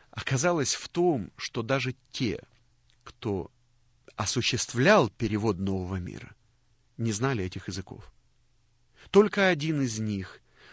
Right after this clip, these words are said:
э, будущий президент организации Фредерик Франц, э, прошел, э, два года изучения древнегреческого языка в университете Цинциннати,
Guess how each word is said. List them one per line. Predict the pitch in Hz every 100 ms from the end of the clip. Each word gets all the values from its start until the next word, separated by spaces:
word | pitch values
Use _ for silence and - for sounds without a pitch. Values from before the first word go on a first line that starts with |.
| - -
э, | 110
будущий | 104 92 131 165 135 - 120 110
президент | 90 123 120 113 113 139 123
организации | 123 107 107 107 110 156 160 - 117 104 98
Фредерик | - 135 135 113 104 95
Франц, | - 135 160 151 - - - - - -
э, | - 117
прошел, | - 139 - 185 160 135
э, | 127 117
два | 104 101 117 156
года | 120 156 131
изучения | 110 117 147 139
древнегреческого | 117 120 117 131 135 - 113
языка | 110 117 147
в | 117
университете | 117 113 113 123 151 135 127
Цинциннати, | - 127 - 165 170 107 -